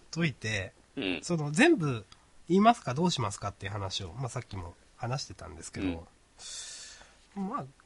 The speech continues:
Speaker 1: 結構今週つなぎみたいな話がなんかジャンプ多かったなっていう話はさっきしてたじゃないですか。
Speaker 2: そうだね。
Speaker 1: うん。
Speaker 2: でも、つなぎとはいえ、
Speaker 1: あ、はい。
Speaker 2: これ良かったのは、
Speaker 1: はい。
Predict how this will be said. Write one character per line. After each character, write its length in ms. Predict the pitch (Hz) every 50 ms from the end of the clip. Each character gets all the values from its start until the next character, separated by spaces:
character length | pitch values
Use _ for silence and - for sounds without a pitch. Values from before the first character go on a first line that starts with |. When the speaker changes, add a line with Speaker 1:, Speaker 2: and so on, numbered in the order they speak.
| _ _
Speaker 1:
結 140 | - - -
構 120 | - 160 135
今 240 | - 156 165 190
週 100 | - 285
つ 220 | 247 - - - 160
な 120 | 147 151
ぎ 120 | 165 208 247
み 100 | 330 349
た 140 | - -
い 40 | -
な 80 | 123 113
話 340 | - 123 117 117 117 127 135
が 100 | 120 107
な 100 | 131 147
ん 60 | 151
か 100 | - 107
ジ 80 | 104
ャ 60 | 143 170
ン 40 |
プ 160 | 170 - 113 135
多 60 | 165
か 120 | - -
っ 60 | -
た 120 | - - 92
な 100 | 90 85
っ 40 | -
て 120 | - -
い 40 | 90
う 20 |
話 280 | 95 90 90 - - 95
は 60 | 85
さ 120 | - -
っ 20 | 107
き 120 | - -
し 60 | -
て 100 | - -
た 60 | 98 -
じ 40 | -
ゃ 20 |
な 60 | -
い 20 | -
で 40 | -
す 140 | - - -
か。 60 | - - - _ - - _ _ _ -
Speaker 2:
そ 160 | - 156 143
う 20 |
だ 100 | 98 76
ね。 280 | 80 90 92 87 - - - _ _ _ _ _
Speaker 1:
う 40 | 101
ん。 540 | 101 98 95 90 87 85 82 80 82 90 101 _ - - _ _ _ _ _ _ _ _ _ _ _ _ _ _ _ _ _ _ _ _ _ _ _ _ _ _ _ _ -
Speaker 2:
で 80 | - 139
も、 160 | 123 117 175 175
つ 120 | - 156
な 180 | 180 220 247 254
ぎ 180 | 247 285 277
と 180 | - - 285 277
は 120 | 247 190
い 240 | 147 127 127 131 139
え、 360 | 151 170 160 131 104 92 - - _ _ _ - - -
Speaker 1:
あ、 140 | 143 156 - - _ _
は 200 | - - 139 117
い。 80 | 95 - _ _ _ _ _ _ _
Speaker 2:
こ 80 | - 127
れ 60 | 127
良 100 | 139 147
か 120 | - -
っ 80 | 139 - - -
た 80 | 120
の 120 | 107 113 113
は、 420 | 127 139 156 151 127 101 - - - -
Speaker 1:
は 140 | - 120 110
い。 80 | 98